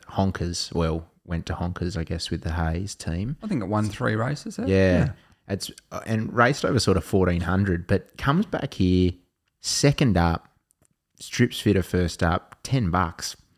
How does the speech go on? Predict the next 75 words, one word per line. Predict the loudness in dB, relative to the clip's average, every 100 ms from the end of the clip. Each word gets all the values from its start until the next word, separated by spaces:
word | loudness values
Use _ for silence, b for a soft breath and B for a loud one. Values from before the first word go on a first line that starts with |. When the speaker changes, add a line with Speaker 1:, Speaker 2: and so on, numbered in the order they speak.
| _
Speaker 2:
Is | 0 0
this | 0
a | -2
tip? | 2 0 0 -14 -14
Speaker 1:
I, | -14 -6
I | 0
don't | 2
know. | 4 6 6
I |
think | 6 4 0
it's, | 0
I | 2 4
Speaker 2:
Oh. |
Speaker 1:
thi-, | 2 B B
I | 4
think | 4 2
it's | -2
a |
cake | 0 2 2 4
and | 2
eat | 0
it | -2
too. | 0 2 0 -6 B B -2
I'm | 2
just | 2 2
saying. | 4 6 6 4
I'm | 4
just | 2
putting | 2 4 6
it | 6
out | 6
in | 6
the |
Speaker 2:
Yeah, | 6
I |
don't | 6
know | 8
Speaker 1:
atmosphere | 6 8
Speaker 2:
where | 10
you're | 10
Speaker 1:
that | 8
Speaker 2:
going | 6 6 6
with | 6
Speaker 1:
No, | 8
Speaker 2:
this. | 10
Speaker 1:
I | 8
don't, | 8
I'm | 6
just | 6
saying. | 8 6 6
It's | 6
a |
ve-, | 6
he's | 6 6
an | 6
interesting | 4 2 4 6
runner. | 6 6
Speaker 2:
Oh. | 8
Speaker 1:
I, | 6
I | 6 6
wanna | 6 4
see | 4 6
how | 8 6
he |
goes | 8 6 8
Speaker 2:
Yeah. | 4
Speaker 1:
second | 4 4
up. | 2 2
Is | 0
he | 4 4
in | 4
for | 4
a | 2
flat | 2 0 0 0
one? | 0 0 -2